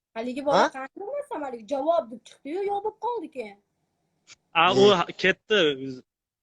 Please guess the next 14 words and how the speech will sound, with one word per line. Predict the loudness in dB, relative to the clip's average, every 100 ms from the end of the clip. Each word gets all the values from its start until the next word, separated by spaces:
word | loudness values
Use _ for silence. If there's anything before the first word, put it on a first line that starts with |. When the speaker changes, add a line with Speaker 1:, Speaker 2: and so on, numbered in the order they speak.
| _
Speaker 3:
qochdi | 0 2 0
bizlar. | 0 4
Speaker 2:
Ketdi | 4 4 2 4
o'zi, | 6 6 6
u | 6 6
va'da | 6 6 4
berolmadi. | 4 4 4 2 2 0 -6 -20 -8
Chunki | -2 2 4
men | 4 2 0 -14 _ _ _ _ _ _ 0
Speaker 3:
Lichkasiga | 2 4 6 4
Speaker 2:
ikki | 6
marta | 6 8
Speaker 3:
yozdik, | 8 6 4 4
davay, | 6 6